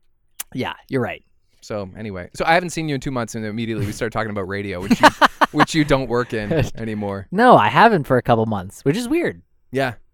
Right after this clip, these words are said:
Speaker 2: you're, you got out of the, the, the game.
Speaker 1: Got out of the game. I'm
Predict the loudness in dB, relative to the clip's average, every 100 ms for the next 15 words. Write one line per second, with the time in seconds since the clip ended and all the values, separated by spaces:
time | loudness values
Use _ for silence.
0 | _ -8 -6 -4 -6 -6 -4 -4 -6 -6
1 | -6 -4 -6 -10 -8 -6 -6 -8 -10 -8
2 | -6 -6 -8 -2 2 6 6 4 2 2
3 | 2 -2 -6 -12 _ _ _ _ _ _
4 | _ -10 -10